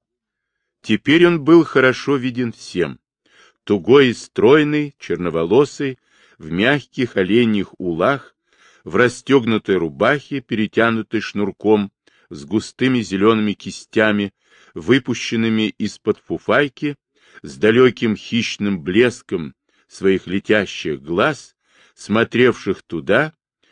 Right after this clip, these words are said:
где в сером утреннем дыму застыли величавые хребты.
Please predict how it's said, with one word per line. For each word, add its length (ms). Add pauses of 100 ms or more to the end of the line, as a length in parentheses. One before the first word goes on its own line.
(120)
где 260
в 60
сером 600
утреннем 560
дыму 480 (440)
застыли 960 (140)
величавые 800
хребты. 580